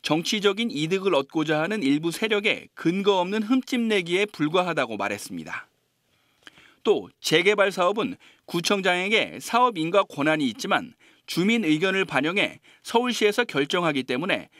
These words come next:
사실상 개입할 수 없는 사안이라고 선을 그었습니다. 자금 출처에 대한 부적절성에 대해선 구청장 본인과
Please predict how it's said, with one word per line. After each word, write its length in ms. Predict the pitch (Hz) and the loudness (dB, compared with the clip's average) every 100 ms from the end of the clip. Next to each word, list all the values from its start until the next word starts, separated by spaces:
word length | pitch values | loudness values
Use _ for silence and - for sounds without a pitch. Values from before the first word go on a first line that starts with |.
| _ - | _ -6
사실상 640 | - 190 190 175 233 240 | 0 0 0 -2 -2 -2
개입할 500 | - 165 196 196 185 | 0 0 0 -2 -2
수 180 | - 147 | -2 -2
없는 260 | 156 185 | 0 -4
사안이라고 760 | 190 240 233 160 143 202 170 - | -2 0 0 0 -2 -2 -6 -10
선을 340 | - - 247 233 | -10 -2 0 0
그었습니다. 680 | 151 113 - 90 101 - - _ _ _ _ _ _ _ _ - | -2 -4 -6 -12 -12 -14 -16 _ _ _ _ _ _ _ _ -2
자금 340 | 151 190 233 | 0 0 0
출처에 460 | 269 269 262 233 208 | 0 0 2 2 4
대한 260 | 208 254 | 2 0
부적절성에 840 | - 170 240 - 190 180 170 160 139 | -4 -2 0 2 0 0 -2 0 0
대해선 500 | 117 135 208 - - _ _ | 0 0 -2 -4 -12 _ _
구청장 640 | - 165 - 208 214 220 | -6 -4 0 0 2 0
본인과 560 | - 151 156 196 156 | -2 0 0 2 0